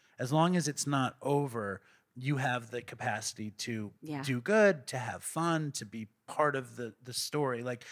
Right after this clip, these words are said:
Speaker 1: I think when you or Maya or me talk about being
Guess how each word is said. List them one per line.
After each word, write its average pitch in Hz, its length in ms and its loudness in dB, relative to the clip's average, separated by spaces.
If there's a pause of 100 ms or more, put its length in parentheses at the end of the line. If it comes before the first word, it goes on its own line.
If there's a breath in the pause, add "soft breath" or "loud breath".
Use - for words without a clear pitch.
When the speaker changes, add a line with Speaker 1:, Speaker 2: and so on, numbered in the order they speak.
(240 loud breath)
Speaker 1:
I 180 80 6
think 196 300 -2
when 151 160 2
you 143 240 2
or 127 120 -2
Maya 110 440 -4 (400 loud breath)
or 135 180 4
me 139 540 4
talk 135 280 2
about 117 460 0
being 127 320 -4